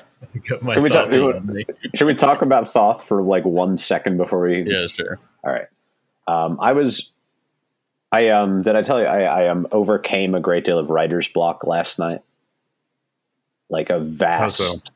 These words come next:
Speaker 2: a va-, this va-, a blockage of, like, months. Like, I, it's not a general writer's block. It was, like, a localized writer's block.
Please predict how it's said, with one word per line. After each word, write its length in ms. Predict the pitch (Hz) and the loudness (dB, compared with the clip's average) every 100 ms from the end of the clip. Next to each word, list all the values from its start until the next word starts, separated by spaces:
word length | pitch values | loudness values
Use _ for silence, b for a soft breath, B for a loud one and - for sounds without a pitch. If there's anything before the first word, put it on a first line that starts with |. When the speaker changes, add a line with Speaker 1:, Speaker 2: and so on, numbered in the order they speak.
| - | -8
Speaker 2:
a 80 | 87 | -4
va-, 280 | 82 85 - | 0 0 0
this 180 | 104 92 | -2 0
va-, 240 | 90 - | 0 0
a 100 | 95 | -2
blockage 680 | 87 85 107 208 - 117 90 | 0 2 2 2 2 0 0
of, 140 | 80 | -2
like, 220 | 76 71 - | -2 -4 -6
months. 840 | 78 85 95 113 214 - - - b b b _ | -4 0 2 0 -2 -6 -6 -8 b b b _
Like, 280 | 127 123 - - - - | 0 0 -2 -8 -6 -4
I, 140 | - - | -2 -2
it's 200 | 131 190 | -2 0
not 280 | 180 - | 0 0
a 60 | 104 | -2
general 500 | 87 87 95 104 110 | 0 0 2 2 2
writer's 360 | 107 107 107 - | 2 2 0 -2
block. 340 | 104 98 - | 0 0 0
It 100 | - | -4
was, 120 | 82 | -2
like, 120 | 87 | -2
a 60 | 78 | -2
localized 720 | 73 76 - 90 90 95 92 | -2 -2 0 0 0 0 -2
writer's 380 | 92 92 98 95 | -2 0 0 -2
block. 420 | - 95 101 - | -2 -2 -4 -12